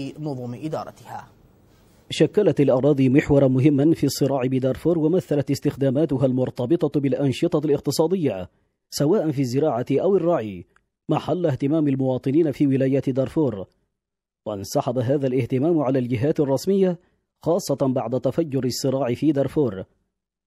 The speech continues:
Speaker 2: الأمر الذي حتم إنشاء مفوضية مختصة بالأراضي ضمن مقررات وثيقة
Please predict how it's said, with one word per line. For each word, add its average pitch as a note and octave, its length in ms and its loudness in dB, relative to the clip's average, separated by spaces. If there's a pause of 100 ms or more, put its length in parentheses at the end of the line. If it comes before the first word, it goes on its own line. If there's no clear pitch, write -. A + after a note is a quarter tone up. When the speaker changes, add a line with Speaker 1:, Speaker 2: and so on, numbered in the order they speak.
(300)
Speaker 2:
الأمر F3 300 2
الذي C3 300 0
حتم C#3 360 0
إنشاء C3 500 2
مفوضية C3 680 0
مختصة C3 600 -2
بالأراضي C#3 880 0 (460)
ضمن F#3+ 180 4
مقررات C3+ 720 0
وثيقة C3 480 2